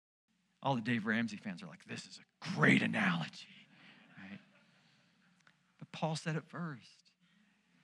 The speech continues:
And we need this work inside of us, because without this work inside of us, Paul says we will continue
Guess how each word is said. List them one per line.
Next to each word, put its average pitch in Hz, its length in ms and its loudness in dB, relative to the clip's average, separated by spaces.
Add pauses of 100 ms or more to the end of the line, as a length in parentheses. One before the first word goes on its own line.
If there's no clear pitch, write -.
(200)
And 135 100 2
we 151 80 10
need 170 280 12
this 175 220 8
work 165 320 8
inside 175 720 12
of 127 180 8
us, 123 260 10
because 143 340 4
without 165 440 10
this 190 200 4
work 180 240 6
inside 175 380 8
of 156 100 8
us, 135 120 4
Paul 160 260 4
says 139 280 2
we 139 100 6
will 123 120 4
continue 147 1000 8